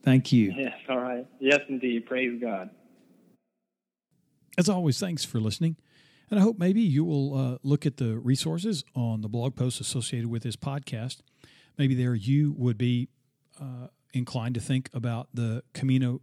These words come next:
Speaker 1: del Inmigrante or another means whereby you could, uh, take an occasion to learn about,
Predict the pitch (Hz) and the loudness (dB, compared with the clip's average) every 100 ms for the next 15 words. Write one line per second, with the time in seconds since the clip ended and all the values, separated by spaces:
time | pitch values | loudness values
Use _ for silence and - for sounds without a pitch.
0 | - 123 117 131 117 113 113 110 123 113 | -6 -4 -4 -4 -4 -2 -4 -4 -4 -4
1 | - 151 151 139 139 214 165 117 120 - | 0 2 2 4 2 4 2 2 -2 -4
2 | 135 139 127 113 123 110 131 151 - 120 | -2 0 0 -4 -4 0 2 0 -2 -2
3 | 120 120 _ _ _ _ _ 151 135 127 | -2 -6 _ _ _ _ _ -6 -4 -6
4 | 135 - _ _ - 185 220 214 - 117 | -10 -14 _ _ -2 0 0 -4 -2 -2
5 | 127 135 131 131 143 - 120 131 127 | -4 -6 -4 -4 -4 -8 -8 -6 -8